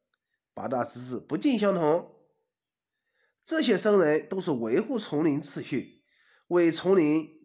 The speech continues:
其他僧人修行提供帮助的僧人。所以说，在丛林中，凡是已经受戒、持有度牒，而且是常住的禅僧，身份与生活便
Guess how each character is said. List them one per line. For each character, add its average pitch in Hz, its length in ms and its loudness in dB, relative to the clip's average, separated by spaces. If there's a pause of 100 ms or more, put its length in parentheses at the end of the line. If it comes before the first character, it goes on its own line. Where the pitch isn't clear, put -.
其 139 200 -2
他 147 160 -2
僧 254 280 0
人 165 100 0
修 254 220 -4
行 - 360 -10
提 - 140 -16
供 110 220 -8
帮 160 180 -4
助 170 80 -8
的 120 100 -8
僧 196 240 0
人。 - 140 -8 (320)
所 233 220 2
以 214 80 4
说， 202 560 0 (340)
在 175 240 4
丛 196 260 0
林 214 160 2
中， 208 220 0
凡 143 260 -4
是 208 180 -4
已 110 200 -6
经 226 180 0
受 226 200 2
戒、 - 420 -2
持 - 180 -4
有 127 120 2
度 123 180 -6
牒， 104 440 -8 (1080)
而 156 140 -2
且 160 120 2
是 151 160 -4
常 123 320 -6
住 214 140 -4
的 143 260 -2
禅 107 260 -12
僧， 185 300 -4 (240)
身 277 380 0
份 190 200 2
与 127 180 2
生 139 280 -2
活 - 460 -4 (220)
便 123 440 -2